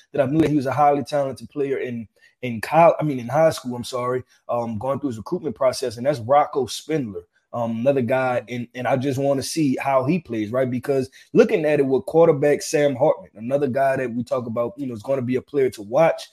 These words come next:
Speaker 1: He's gonna have the benefit of having a good offensive line. So now the question is this: Is Sam Hartman gonna be able to elevate his play? Uh, but D P, I, I wanna do this. Can we, can we transition to the defensive side of the football for Notre Dame?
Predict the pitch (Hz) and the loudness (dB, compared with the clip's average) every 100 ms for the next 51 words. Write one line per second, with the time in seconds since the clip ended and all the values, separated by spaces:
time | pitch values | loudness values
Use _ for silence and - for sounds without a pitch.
0 | - - _ 196 208 190 175 170 156 139 | -20 -20 _ 2 6 6 6 6 4 0
1 | 104 160 175 - 143 139 - 131 127 143 | 0 2 2 0 -2 -2 -2 -2 2 2
2 | 151 139 135 - _ - 143 123 165 165 | 4 2 -4 -10 _ 0 2 2 2 4
3 | 151 139 143 127 110 147 170 - - 156 | 2 0 -6 -8 -2 0 0 -2 -6 -6
4 | 139 139 156 147 120 175 190 170 143 113 | -2 0 0 0 -2 0 0 -2 -6 0
5 | 160 156 - - _ 120 - 170 156 127 | 2 2 -4 -20 _ -6 -2 0 0 2
6 | 156 131 127 123 135 113 123 - _ - | 2 2 -2 -4 -4 -2 -4 -6 _ -6
7 | 139 123 123 120 - 135 120 120 127 - | -4 -4 -8 -10 -4 -4 -2 -2 -2 -6
8 | _ _ - 175 - - 113 95 _ _ | _ _ 0 0 0 -6 -6 -6 _ _
9 | 127 139 127 131 170 - 190 143 - 170 | 0 2 2 0 0 4 4 4 2 2
10 | 202 165 156 160 180 - - 147 151 139 | 4 2 4 4 4 0 -4 -2 -4 -4
11 | 147 151 - 160 165 143 156 151 139 143 | -4 -4 -2 -2 0 0 -2 -4 -6 -4
12 | 117 113 160 165 151 160 160 151 143 170 | -2 -2 -4 -6 -6 2 2 2 -4 -6
13 | 143 160 156 147 160 147 139 151 160 | 0 0 0 -2 -4 -4 -6 -2 -2